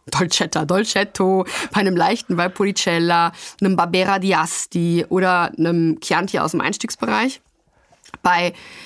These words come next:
Weiß würde ich ehrlich gesagt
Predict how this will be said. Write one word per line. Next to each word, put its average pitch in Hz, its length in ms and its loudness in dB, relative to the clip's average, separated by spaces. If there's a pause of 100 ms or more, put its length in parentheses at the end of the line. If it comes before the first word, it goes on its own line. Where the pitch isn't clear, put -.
(200)
Weiß 175 640 0 (240)
würde 196 400 2
ich - 300 -2
ehrlich 190 260 0
gesagt 180 680 0